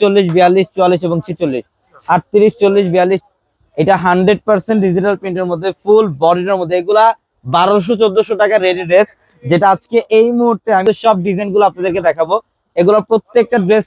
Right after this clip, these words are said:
থাকবে মাত্র থ্রি হান্ড্রেডে। এই ড্রেসগুলা সারা বাংলাদেশ থেকে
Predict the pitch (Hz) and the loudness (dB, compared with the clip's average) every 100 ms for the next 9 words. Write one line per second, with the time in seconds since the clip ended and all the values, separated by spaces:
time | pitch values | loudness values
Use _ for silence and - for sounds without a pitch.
0 | 226 196 202 190 208 170 214 202 180 151 | -4 -4 -2 -2 -4 -2 0 2 0 -4
1 | 127 - _ _ 202 214 180 220 202 190 | -6 -8 _ _ 2 2 2 2 0 0
2 | 233 226 - 208 208 208 202 214 208 - | 2 2 0 0 0 0 0 -2 -4 -4
3 | 208 | -2